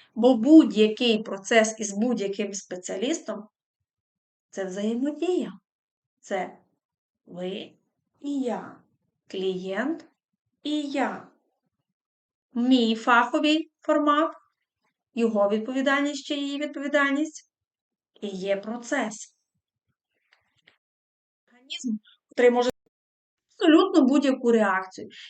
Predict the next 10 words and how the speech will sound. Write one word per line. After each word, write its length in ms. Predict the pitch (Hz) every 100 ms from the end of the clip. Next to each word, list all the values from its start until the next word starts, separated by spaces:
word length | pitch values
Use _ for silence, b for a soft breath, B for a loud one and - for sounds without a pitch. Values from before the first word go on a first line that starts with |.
| B
І 60 | - -
іноді 420 | 302 349 359 285
я 120 | 269
попереджаю 600 | 254 277 254 247 262 233 226
людей 360 | 220 226 214
про 360 | - 214 202 196 B B _
реакцію, 440 | 214 233 427 392
вони 100 | 269
мені 160 | 269 269
кажуть: 180 | 269